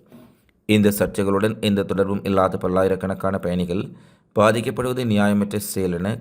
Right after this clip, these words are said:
கம்பர்க் விமான நிலையத்தின் ஊடக பேச்சாளர் தெரிவித்துள்ளார்.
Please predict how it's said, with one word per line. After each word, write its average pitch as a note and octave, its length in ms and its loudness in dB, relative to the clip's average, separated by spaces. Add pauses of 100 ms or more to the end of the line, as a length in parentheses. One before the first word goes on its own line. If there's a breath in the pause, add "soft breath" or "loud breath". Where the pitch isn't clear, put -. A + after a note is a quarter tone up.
கம்பர்க் G2 400 -2
விமான F#2+ 280 2
நிலையத்தின் F#2 500 -2
ஊடக F#2+ 260 0
பேச்சாளர் F2+ 540 -2
தெரிவித்துள்ளார். E2+ 580 -4